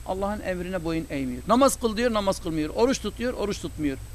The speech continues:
"Haram yeme." diyor, haram yiyor. "Allah'a isyan etme." Allah'a isyan ediyor.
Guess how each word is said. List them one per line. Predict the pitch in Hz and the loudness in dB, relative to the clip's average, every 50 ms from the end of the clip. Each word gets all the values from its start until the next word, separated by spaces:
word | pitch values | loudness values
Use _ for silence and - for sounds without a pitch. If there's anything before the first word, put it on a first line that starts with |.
| - - - - - - - - - | -12 -12 -12 -12 -12 -12 -12 -8 2
"Haram | 165 190 220 254 262 254 | 4 8 8 8 8 8
yeme." | 247 240 226 214 208 180 | 6 4 2 2 0 2
diyor, | 220 240 214 - - | 2 0 0 2 4
haram | 190 196 190 180 165 | 4 6 6 4 4
yiyor. | 151 143 139 135 - | 2 0 0 2 2
"Allah'a | 190 220 240 247 240 | 2 4 6 6 6
isyan | 247 233 - 226 214 202 | 4 2 2 0 0 2
etme." | 208 202 226 240 | 0 2 2 4
Allah'a | 233 214 208 208 185 190 | 4 6 6 6 6 6
isyan | 180 170 - 185 170 156 | 6 4 2 0 2 2
ediyor. | 151 147 131 135 135 | 2 2 0 0 -2